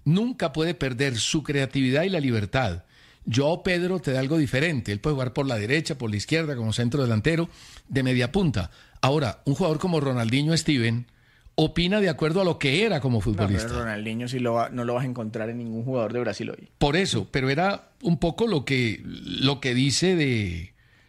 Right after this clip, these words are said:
Speaker 1: de él como futbolista, que a él le gusta el jugador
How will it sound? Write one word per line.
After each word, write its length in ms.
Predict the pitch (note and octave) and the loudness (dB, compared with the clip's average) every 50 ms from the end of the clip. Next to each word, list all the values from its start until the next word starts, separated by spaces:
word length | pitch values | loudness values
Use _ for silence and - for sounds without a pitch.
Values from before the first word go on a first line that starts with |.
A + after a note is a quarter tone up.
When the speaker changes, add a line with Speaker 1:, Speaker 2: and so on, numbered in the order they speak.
| _ _ _ _ _ _ _ | _ _ _ _ _ _ _
Speaker 1:
de 300 | - A2+ C#3+ C3+ C3+ D3 | -4 0 0 2 2 2
él 140 | E3+ F#3 F#3 | 2 0 0
como 240 | - F3+ E3 D3+ B2 | 0 0 0 0 2
futbolista, 500 | C3+ C#3 B2 C3 D#3 A3 G3 - C#3 A#2 | 2 0 2 2 2 2 2 0 -2 -2
que 80 | G#2 A#2+ | 0 0
a 40 | |
él 60 | A#2+ C3+ | 2 2
le 80 | D3+ | 2
gusta 280 | C#3+ D#3 D3 - - D3+ | 2 0 0 0 0 0
el 220 | D3+ C#3+ C3+ A#2+ G#2+ | 0 0 -2 -4 -4
jugador 640 | - B2+ A#2 A2 A2+ A#2+ B2 B2+ C#3 C#3 C#3 B2 | -4 -4 -2 0 0 0 0 0 0 -2 -4 -4